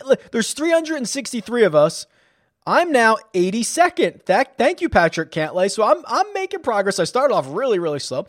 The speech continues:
I'm making progress there. Uh, you'll also note that I added, um, usage for golfers here. So Sam Burns, whew, bless his heart, ha-, is actually the golfer that has been picked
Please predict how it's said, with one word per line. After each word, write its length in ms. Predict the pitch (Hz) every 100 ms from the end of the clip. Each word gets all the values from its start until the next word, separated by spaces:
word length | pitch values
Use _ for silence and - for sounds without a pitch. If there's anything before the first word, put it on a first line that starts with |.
| - - -
I'm 160 | 202 294
making 260 | 285 240
progress 400 | 185 143 135 131
there. 220 | 135 131 - - -
Uh, 120 | 190
you'll 180 | 214 208
also 280 | 247 269 285
note 220 | 254 240
that 100 | 220
I 100 | 190
added, 540 | 180 196 214 208 185 - _ _
um, 420 | 160 151 143 131 - -
usage 580 | 165 180 254 - 180 -
for 180 | - 185
golfers 420 | 170 185 185 160
here. 140 | 147 139
So 140 | 160
Sam 340 | - 214 269
Burns, 420 | 220 185 170 175 - -
whew, 160 | 247 - _ _
bless 240 | 160 190
his 140 | 233 190
heart, 280 | 160 - - - 160
ha-, 200 | 175 190 -
is 240 | 202 196 185
actually 440 | 220 262 - 240
the 100 | 202
golfer 300 | 190 196 190
that 80 | 175
has 100 | 165
been 160 | 170
picked 240 | 160 180